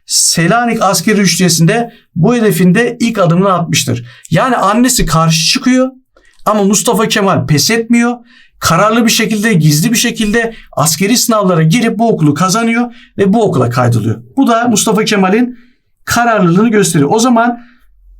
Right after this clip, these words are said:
birincisini şuraya yazıp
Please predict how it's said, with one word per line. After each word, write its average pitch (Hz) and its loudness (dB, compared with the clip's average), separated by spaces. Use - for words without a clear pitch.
birincisini 233 2
şuraya 226 0
yazıp 208 0